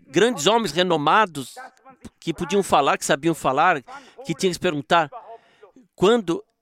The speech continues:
eles, eh, conseguem, eh, esp-, eh, respirar ainda, porque saía assim como de uma metralhadora. Não se trata, não disso se trata de outra coisa totalmente diferente.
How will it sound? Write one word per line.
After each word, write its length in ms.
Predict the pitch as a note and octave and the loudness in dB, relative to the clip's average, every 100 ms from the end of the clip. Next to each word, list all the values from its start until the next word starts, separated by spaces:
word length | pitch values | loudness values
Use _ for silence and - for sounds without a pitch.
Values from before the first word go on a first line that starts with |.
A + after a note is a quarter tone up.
| _ _ _ F#4 | _ _ _ -6
eles, 320 | G3+ F#3+ F3 - | -2 0 -2 -2
eh, 320 | D#3+ D#3 D#3+ - | -2 0 -4 -4
conseguem, 440 | D3+ D3+ F3 D#3+ | -2 0 0 0
eh, 200 | D#3+ C#3 - C#3+ | -2 -2 -2 -4
esp-, 240 | C#3+ - | -4 -6
eh, 220 | C#3+ C#3+ | -6 -4
respirar 420 | C3 D#3 - C#3+ D3+ | -2 -4 -2 2 2
ainda, 340 | D#3 G3 C3 - - _ _ _ | 2 -2 -6 -8 -20 _ _ _
porque 260 | - F#3+ G#3+ | -2 0 0
saía 600 | - - G3+ F3 G#3 G3+ - | -2 2 2 2 0 0 0
assim 360 | D3+ D#3 G#3 F#3+ | -2 -2 -2 -4
como 260 | - G#3+ | -2 -4
de 60 | F#3 | -2
uma 120 | F3+ | -2
metralhadora. 720 | E3 E3 D#3 A#2 B2+ A2 - _ - - _ F#3 _ _ _ _ _ _ _ _ _ _ _ A#3 | -2 0 -2 0 -2 -2 -6 _ -20 -20 _ _ _ _ _ _ _ _ _ _ _ _ _ -6
Não 180 | D3 G#3 | 0 0
se 180 | - F3+ | -2 -6
trata, 560 | E3+ F3+ - A#2 - _ _ - _ _ _ _ _ _ _ | -2 -2 0 -6 -6 _ _ -20 _ _ _ _ _ _ _
não 180 | - D#3+ | -6 -6
disso 360 | C3 F3+ - B2 | -4 -8 -6 -8
se 120 | B2+ | -10
trata 320 | - C3+ C#3 | -8 -8 -6
de 140 | A#2+ | -4
outra 200 | B2 B2+ | -4 -4
coisa 240 | A#2 C3 B2 | -6 -6 -4
totalmente 320 | C#3 B2+ B2 | -4 -4 -8
diferente. 520 | - B2+ C3 - A#2+ | -6 -4 -4 -6 -14